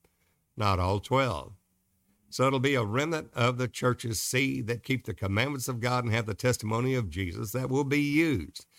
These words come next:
not the whole church, but the ones that go on into all truth and all things and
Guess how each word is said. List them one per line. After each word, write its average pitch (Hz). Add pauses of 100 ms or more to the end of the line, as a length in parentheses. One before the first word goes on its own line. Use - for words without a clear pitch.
(240)
not 123
the 110
whole 92
church, - (380)
but -
the 120
ones 113
that 117
go 120
on 123
into 135
all 127
truth 127
and 123
all 113
things 107
and 104